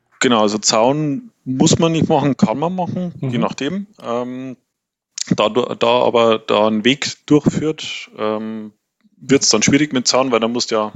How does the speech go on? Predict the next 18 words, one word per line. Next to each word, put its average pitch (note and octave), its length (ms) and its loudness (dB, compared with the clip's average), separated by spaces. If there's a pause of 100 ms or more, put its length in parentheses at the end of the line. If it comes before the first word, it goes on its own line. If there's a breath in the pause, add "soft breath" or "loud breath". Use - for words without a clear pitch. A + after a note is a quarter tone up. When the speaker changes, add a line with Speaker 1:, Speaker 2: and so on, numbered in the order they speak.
Speaker 1:
auf - 140 -20
beiden B2 240 -12
Seiten B2 300 -10
das A2 140 -12
irgendwie A#2+ 220 -16
abriegeln. C3+ 540 -14 (280 loud breath)
Speaker 2:
Ja. B2+ 280 -4
Speaker 1:
Macht G#2+ 320 0
man A2+ 80 4
aber G#2 160 4
meistens G#2 460 2
nicht, A#2+ 240 -8
macht G#2+ 180 -8
man A#2 120 -10
nur, A#2 140 -4
wenn A2+ 120 -4
man A2 100 -4
irgendwie A2+ 640 -10